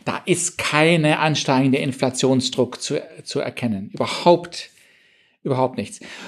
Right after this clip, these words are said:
Woher kommen eigentlich diese hohen Lohnstückkosten von zwei Komma sechs Prozent? Zum einen natürlich wegen den steigenden Lo-, Löhnen selber.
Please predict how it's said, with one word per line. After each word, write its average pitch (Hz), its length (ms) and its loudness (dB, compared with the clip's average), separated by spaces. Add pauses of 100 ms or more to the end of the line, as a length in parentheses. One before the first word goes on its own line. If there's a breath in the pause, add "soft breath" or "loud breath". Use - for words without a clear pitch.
Woher 170 160 8
kommen 311 280 6
eigentlich 196 180 6
diese 143 300 6
hohen 131 300 8
Lohnstückkosten 113 1000 2 (320 soft breath)
von 131 160 -4
zwei 127 220 -6
Komma 117 520 -6 (460)
sechs - 300 -6
Prozent? 110 460 -8 (220 loud breath)
Zum 170 180 0
einen 190 320 6
natürlich 254 460 4
wegen 185 160 2
den 151 80 -4
steigenden 156 400 2
Lo-, 151 320 4
Löhnen 160 360 4
selber. 220 500 4